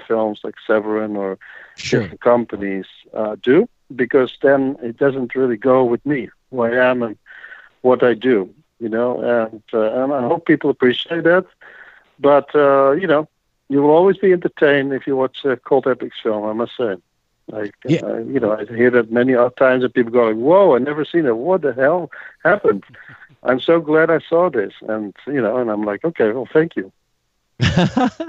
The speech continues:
Speaker 2: Well, I think, you know, I think, uh, all the movies that I've seen that you've released, all I, the ones I've seen, I love, and the ones I haven't seen look like the movies I would
Speaker 1: Okay.
Speaker 2: wanna see. I think that your, um, new book is something that I hope people wanna check out.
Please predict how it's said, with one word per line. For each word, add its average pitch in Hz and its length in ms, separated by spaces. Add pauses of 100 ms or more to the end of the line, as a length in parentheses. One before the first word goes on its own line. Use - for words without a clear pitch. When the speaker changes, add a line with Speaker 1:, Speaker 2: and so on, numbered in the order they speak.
(420)
Speaker 2:
Well, 151 120
I 165 80
think, 196 300 (100)
you 151 120
know, 139 80
I 135 140
think, 156 440
uh, 123 300 (600)
all 160 200
the 165 100
movies 151 340
that 120 180
I've 117 200
seen 123 220
that 107 180
you've 110 200
released, 104 520
all 123 460
I, 123 100
the 117 140
ones 135 220
I've 113 120
seen, 170 320
I 120 140
love, 131 380
and 117 100
the 113 60
ones 120 200
I 120 80
haven't 127 300
seen 117 400 (280)
look 127 240
like 123 180
the 127 60
movies 120 300
I 120 80
would 113 120
Speaker 1:
Okay. 123 80
Speaker 2:
wanna 110 180
see. 110 340 (240)
I 120 120
think 147 320
that 123 160
your, 120 380
um, 107 460
new 131 260
book 127 260
is 120 120
something 135 320
that 120 100
I 113 60
hope 123 220
people 120 260
wanna 117 240
check 117 280
out. 113 200